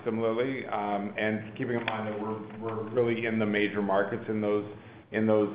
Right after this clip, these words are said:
uh, provinces, and those major markets are exactly where tenants are expressing interest in being. So, uh, we're, we're not really seeing a market difference. Uh, we always say that Toronto's always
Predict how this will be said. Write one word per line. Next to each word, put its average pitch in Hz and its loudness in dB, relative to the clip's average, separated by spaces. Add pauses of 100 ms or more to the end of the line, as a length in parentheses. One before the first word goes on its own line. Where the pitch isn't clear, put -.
uh, 104 6
provinces, 110 2 (120)
and 107 -4
those 117 0
major 113 -2
markets 104 -2
are 104 0
exactly 104 0
where 101 -2 (320)
tenants 110 2
are 110 2
expressing 104 0
interest 101 -6
in 90 -14
being. 101 -4 (400)
So, 107 4
uh, 104 6
we're, 120 2
we're 117 2
not 117 2
really 107 -2
seeing 107 -2
a 101 -2
market 95 0
difference. 92 -4 (100)
Uh, 120 -4
we 123 0
always 120 6
say 113 0
that 98 -6
Toronto's 98 -2
always 98 -4